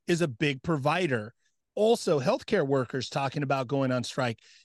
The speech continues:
You've talked about wage inflation. That's something that we've talked about in the show previous. Any thoughts on,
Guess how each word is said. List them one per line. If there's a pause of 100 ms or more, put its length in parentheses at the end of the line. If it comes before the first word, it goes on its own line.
(100)
You've
talked
about
wage
inflation.
That's
something
that (400)
we've
talked
about
in
the
show
previous. (640)
Any
thoughts
on,